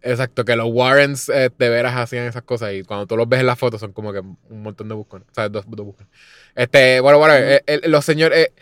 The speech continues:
Speaker 1: el, el punto es que, eh, que, <laughs> buscones, yo siento que los insulté. Es más que como que, pues, whatever, eh, es más que ellos tienen este
Speaker 2: Mira que se te
Speaker 1: museo.
Speaker 2: aparece la muñeca esa, ajá.
Speaker 1: Es más que ellos tienen ese museo. No, no, pero para no decir que es que lo que están buscando, chavo, pero whatever,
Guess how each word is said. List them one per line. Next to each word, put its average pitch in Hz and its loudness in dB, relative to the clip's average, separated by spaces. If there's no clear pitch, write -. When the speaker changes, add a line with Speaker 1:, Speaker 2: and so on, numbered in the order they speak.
Speaker 1:
el, 170 4
el 180 4
punto 180 0
es 208 0
que, 196 4
eh, 147 -4
que, 131 0
<laughs> 131 -4
buscones, 101 -10
yo 110 -8
siento 113 -6
que 117 0
los 107 -8
insulté. 98 -16
Es 160 4
más 185 4
que 185 6
como 147 -2
que, 120 -2
pues, 120 -2
whatever, 120 2
eh, 104 -4
es 143 0
más 156 -2
que - -4
ellos 143 -2
tienen 143 0
este 143 -4
Speaker 2:
Mira 170 4
que 156 2
se 135 0
te 131 4
Speaker 1:
museo. 113 2
Speaker 2:
aparece 123 -4
la 151 -2
muñeca 147 -4
esa, 135 -10
ajá. 127 -6
Speaker 1:
Es 135 -4
más 151 0
que 147 -2
ellos 135 -2
tienen 147 0
ese 151 -2
museo. 139 -2
No, 147 2
no, 170 4
pero 170 6
para 131 2
no 123 -2
decir 127 -4
que 156 -2
es - -6
que 147 2
lo 135 -2
que 135 -6
están 135 -10
buscando, 131 -10
chavo, 98 -16
pero 113 0
whatever, 117 2